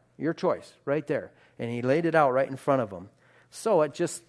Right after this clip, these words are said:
the right time, the band strikes up a tune,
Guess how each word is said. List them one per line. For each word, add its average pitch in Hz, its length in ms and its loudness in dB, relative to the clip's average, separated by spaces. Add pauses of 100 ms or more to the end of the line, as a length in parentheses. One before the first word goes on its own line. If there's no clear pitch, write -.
(100)
the 131 80 2
right 127 280 -2
time, 175 480 -2
the 120 80 -4
band 131 460 -2
strikes 147 420 -4
up 147 200 0
a 135 40 -6
tune, 208 500 -2